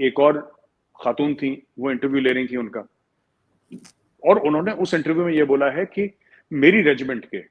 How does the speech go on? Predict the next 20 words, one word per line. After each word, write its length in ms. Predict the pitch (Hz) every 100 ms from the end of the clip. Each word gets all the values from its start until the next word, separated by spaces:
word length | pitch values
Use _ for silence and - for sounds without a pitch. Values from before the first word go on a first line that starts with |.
| _ -
परवेज 260 | 143 202 180
मुशर्रफ 280 | 170 170
साहब 160 | 156 139
की 120 | 143
regiment 320 | 117 113 120 -
के 120 | 170 -
एसएसजी, 360 | 170 147 104 95
special 320 | - 175 190
services 360 | 151 143 139
group 160 | 127 131
वाले, 160 | 117 151 247 _ _ _ _ -
वो 120 | 220
mercenary 560 | 156 151 190 233 240 226
बन 140 | 165
के 180 | 147 139
गए 160 | 127 196 - _ - 175
अफगानिस्तान 580 | 151 143 139 - 170
लड़ने 340 | 151 123 123 107
के 100 | 107
लिए 240 | 107 175